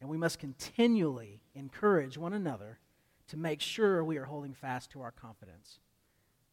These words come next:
ultimately knowing that our security is found in God's grip on us, not in his grip on him. That's what this text is really saying to us,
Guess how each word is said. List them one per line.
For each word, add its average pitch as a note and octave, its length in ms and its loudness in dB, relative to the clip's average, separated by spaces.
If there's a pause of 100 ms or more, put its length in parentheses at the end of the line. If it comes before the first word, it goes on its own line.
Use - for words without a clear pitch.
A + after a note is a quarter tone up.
(120)
ultimately F#3+ 500 2
knowing F3+ 540 2 (800)
that D3 100 -4
our C#3+ 100 -2
security F3 600 4
is D#3 120 -4
found D#3 220 -6
in D#3 120 -6
God's D3+ 320 2
grip E3+ 200 -2
on E3+ 200 -4
us, A#2 300 -14 (420)
not B2 140 -8
in C3 80 -10
his A#2+ 160 -16
grip - 200 -20
on G#2 140 -18
him. E2 160 -20 (1400)
That's F#3 240 6
what E3+ 120 -6
this D#3+ 160 -10
text - 340 -6
is A#2+ 140 -18
really D#3+ 240 -4
saying E3 360 -4
to A2+ 180 -18
us, G2 320 -18